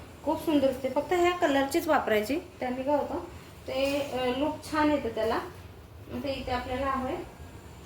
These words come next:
लटकवायचं आहे, तर तीच लेस पुन्हा वरती घ्यायची. लावलंय कुठल्या साईडहून? इकडे.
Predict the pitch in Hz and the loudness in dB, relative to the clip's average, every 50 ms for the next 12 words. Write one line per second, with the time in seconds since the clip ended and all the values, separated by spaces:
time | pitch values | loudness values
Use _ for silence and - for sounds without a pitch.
0 | - - - - - - - - - - - - - - - - - - - - | -14 -14 -14 -10 -10 -10 -10 -10 -14 -16 -18 -18 -18 -18 -18 -18 -18 -18 -18 -16
1 | - - - - - - - - - - - 226 233 233 - - - 262 254 247 | -16 -16 -16 -16 -18 -16 -16 -16 -14 -8 -4 -4 -4 -4 -4 -6 -4 0 0 0
2 | 240 - - 240 240 240 247 254 247 - 277 269 - - 254 247 247 254 - - | 0 0 -2 -6 -6 -4 -6 -6 -6 -6 -8 -8 -8 -6 -4 -2 -2 -2 -4 -8
3 | - - - 254 247 233 214 214 220 233 247 254 247 - 254 247 247 254 254 233 | -8 -8 -4 -2 -2 -2 -2 -2 -2 0 0 0 0 -2 -4 -4 0 0 0 -2
4 | - - 247 320 370 - - - - - - - - - - - - - - - | 0 0 -2 -2 -2 -2 -10 -12 -16 -18 -18 -20 -18 -18 -18 -18 -18 -18 -18 -16
5 | - - - - - - - - - - - - - - - - - - - - | -16 -16 -16 -16 -18 -18 -18 -18 -18 -20 -20 -20 -18 -18 -18 -18 -18 -18 -18 -16
6 | - - - - - - - - - - - - - - - - - - - - | -16 -14 -14 -14 -16 -16 -16 -18 -18 -18 -16 -16 -16 -16 -16 -16 -14 -12 -12 -8
7 | - 101 110 113 113 117 113 - - - - 110 117 - - 117 113 113 - 113 | -6 -4 -4 -2 -2 -2 -4 -6 -10 -10 -8 -8 -6 -4 -2 -2 -2 -2 0 -2
8 | 120 120 - - 247 240 - 190 165 135 - | -4 -4 -4 -6 -8 -4 -4 -4 -4 -2 -4